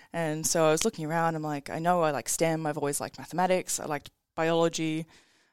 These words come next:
Well, I liked chemistry, but I was better at biology, and I liked maths, but I didn't think I could be a mathematician. I was looking at all these things, and I just, I didn't feel very academic in that moment.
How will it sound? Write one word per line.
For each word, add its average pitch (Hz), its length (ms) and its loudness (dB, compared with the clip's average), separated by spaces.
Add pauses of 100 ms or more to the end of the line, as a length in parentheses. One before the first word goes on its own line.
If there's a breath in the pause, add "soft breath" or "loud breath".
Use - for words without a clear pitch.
(200 soft breath)
Well, 165 100 2
I 151 60 6
liked 170 260 0
chemistry, 170 460 2
but 160 100 2
I 160 60 6
was 160 100 4
better 170 220 6
at 160 80 0
biology, 160 600 2
and 143 120 0
I 151 40 2
liked 170 220 0
maths, 165 360 0
but - 80 -4
I 170 60 2
didn't 156 180 -6
think 165 120 -6
I 160 60 -2
could 151 80 -12
be 160 100 0
a 160 40 0
mathematician. 151 580 -4
I 135 60 0
was 151 120 2
looking 180 120 -6
at 156 80 -4
all 147 80 -2
these 151 160 0
things, 147 420 -4
and 151 180 -4
I 143 100 -2
just, - 340 -8
I 151 60 -10
didn't 175 180 -4
feel 160 240 2
very 139 280 0
academic 156 540 -2 (140)
in 151 80 -6
that 143 180 -4
moment. 139 420 -4